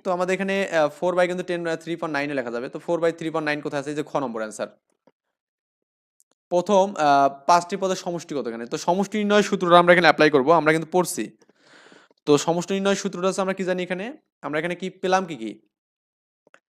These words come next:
এর মান পেলাম আমরা এখানে ফোর পেলাম এখানে, এবং আর এর মান কত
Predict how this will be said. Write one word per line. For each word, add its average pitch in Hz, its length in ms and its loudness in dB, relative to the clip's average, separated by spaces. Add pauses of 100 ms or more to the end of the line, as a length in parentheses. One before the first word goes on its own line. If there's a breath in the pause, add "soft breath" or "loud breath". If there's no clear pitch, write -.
(360)
এর 175 120 0
মান 190 160 0
পেলাম 190 200 2
আমরা 185 140 -2
এখানে 190 220 -6
ফোর 185 200 0
পেলাম 180 240 0
এখানে, 196 260 -8
এবং 170 120 -6 (180)
আর 151 120 4
এর 170 100 -2
মান 175 140 -6
কত 165 100 -6